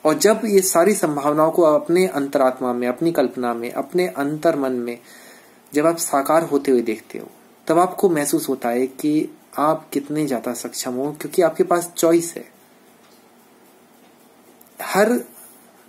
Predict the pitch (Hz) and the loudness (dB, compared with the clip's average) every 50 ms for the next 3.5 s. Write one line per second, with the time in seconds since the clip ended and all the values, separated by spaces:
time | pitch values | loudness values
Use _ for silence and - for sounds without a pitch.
0 | _ _ _ _ - - - - - - _ _ - 147 156 160 170 185 180 - | _ _ _ _ -20 -20 -20 -20 -20 -20 _ _ -2 0 0 2 2 2 4 4
1 | 160 143 139 143 143 147 139 127 123 - 135 127 131 143 165 - - - _ _ | 4 2 2 2 2 2 0 0 -2 -2 0 0 0 0 -2 -6 -10 -16 _ _
2 | _ - - - - - - - 139 151 170 170 175 190 160 139 127 120 117 - | _ -20 -20 -20 -20 -18 -8 -4 0 2 2 2 2 0 2 2 0 -2 -2 -4
3 | 123 117 110 - - - - - - - | -6 -6 -6 -8 -10 -14 -20 -20 -20 -20